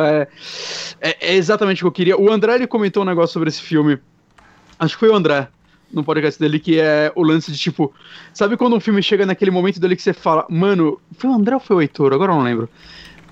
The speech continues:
Mano, quando chega naquele momento que você fala, "Caralho, por favor, se acabar aqui vai ser perfeito", e ele acaba ali.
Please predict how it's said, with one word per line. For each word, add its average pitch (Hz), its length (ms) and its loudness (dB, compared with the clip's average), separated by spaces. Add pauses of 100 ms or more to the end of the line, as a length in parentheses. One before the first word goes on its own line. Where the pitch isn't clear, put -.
(140)
Mano, 208 340 6
quando 233 680 4 (220)
chega 247 300 2
naquele 240 220 2
momento 208 260 0
que - 60 -14
você 226 100 0
fala, 175 200 0
"Caralho, 180 360 0 (440)
por 247 160 2
favor, 202 360 2
se 226 100 -4
acabar 185 320 0
aqui 175 180 -4
vai 165 120 -2
ser - 120 -10
perfeito", 151 640 -6
e 147 80 0
ele 143 100 2
acaba 139 460 -2
ali. 117 260 -2